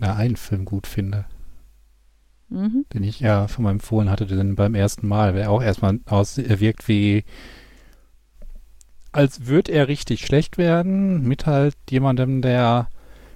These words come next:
Speaker 1: quasi mehr oder weniger arbeitslos ist und das Gefühl hat, so keine Zukunft zu haben und dann versehentlich nach irgendeiner Party ein Mädchen aus gutem Haus schwängert.
Speaker 2: Mhm.
Speaker 1: Und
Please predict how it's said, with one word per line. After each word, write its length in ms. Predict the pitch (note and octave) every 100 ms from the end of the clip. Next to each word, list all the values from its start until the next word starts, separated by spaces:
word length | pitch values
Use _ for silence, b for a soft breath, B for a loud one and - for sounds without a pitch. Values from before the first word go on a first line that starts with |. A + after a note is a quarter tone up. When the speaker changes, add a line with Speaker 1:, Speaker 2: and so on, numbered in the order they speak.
| b b b - - -
Speaker 1:
quasi 320 | - A#2 B2
mehr 160 | A#2 A#2
oder 160 | A#2+ A2+
weniger 300 | A#2+ A2 A2+
arbeitslos 560 | B2 C3+ - C3 C#3
ist 160 | - -
und 60 | A#2
das 160 | A2
Gefühl 320 | B2 - B2
hat, 100 | A#2+
so 80 | -
keine 220 | - A2+
Zukunft 400 | D#3+ B2 C#3+ C3
zu 180 | - A#2
haben 380 | A#2 B2 B2+ C3
und 240 | A#2+ A#2
dann 120 | A2+ A#2+
versehentlich 720 | - G#2+ A#2 B2+ A#2 A#2 A#2
nach 120 | A#2+
irgendeiner 380 | B2+ B2 B2+ A2+
Party 720 | - A2 A2+ - B2 A#2+ A#2+ B B B B B
ein 60 | A2+ A2
Mädchen 360 | C#3 - C#3+
aus 160 | A#2+ -
gutem 280 | B2+ A#2+ A2
Haus 200 | C3 D#3
schwängert. 540 | - G#2 C#3 - - -
Speaker 2:
Mhm. 440 | G#3 G#3+ G#3 A3 - - - - _ - b b b b -
Speaker 1:
Und 760 | A#2+ A2 A#2 - - - -